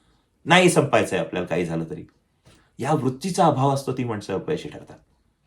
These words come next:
त्याच्यानंतरची सवय आहे राग. राग, प्रत्येक गोष्टीचा राग, पटकन राग येतो. अरे, काय येतो पटकन राग?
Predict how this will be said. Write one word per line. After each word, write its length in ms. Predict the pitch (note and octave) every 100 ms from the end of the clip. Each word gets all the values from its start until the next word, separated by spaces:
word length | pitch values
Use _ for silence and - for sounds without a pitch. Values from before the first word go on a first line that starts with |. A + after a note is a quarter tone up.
| _ _ _ _ C3+
त्याच्यानंतरची 600 | C3+ C3+ C3 D3 D3 D3+
सवय 260 | C3 C3
आहे 240 | C3+ D#3 - _ -
राग. 300 | G#2+ A2 F2+ - - - _ _
राग, 280 | - B2 -
प्रत्येक 420 | - D3 - D#3
गोष्टीचा 400 | B2 - D3+ -
राग, 160 | C3 A2+ - _ _
पटकन 400 | G3 F#3+ A3 G3+
राग 220 | E3+ D#3+
येतो. 380 | C#3 C3 F#2+ - _ _ -
अरे, 100 | D#3
काय 320 | D3+ E3 F#3+
येतो 140 | F#3
पटकन 360 | E3+ D#3 F3+ E3
राग? 200 | D3+